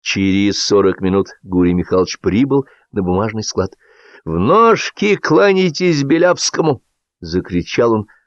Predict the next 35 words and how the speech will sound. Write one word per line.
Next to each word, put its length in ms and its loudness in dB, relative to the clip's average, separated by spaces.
размахивая 640 0
автоправами. 680 -6
«Без 400 0
меня, 400 2
Эльдович, 500 2
вы 100 2
имели 200 2
б 80 -6
только 440 0
право 360 2
на 140 0
труд 460 -2
да 100 2
на 140 0
отдых». 480 -2
С 160 -8
этими 400 0
словами 440 0
он 120 -2
запрятал 500 0
права 380 2
в 80 -8
карман 640 2
и 140 -2
отдал 320 2
их 320 -4
не 140 0
раньше, 320 0
чем 180 -2
издательству 680 0
«Сил» 320 2
отгрузили 440 0
три 220 -8
тонны 340 0
бумаги. 400 -4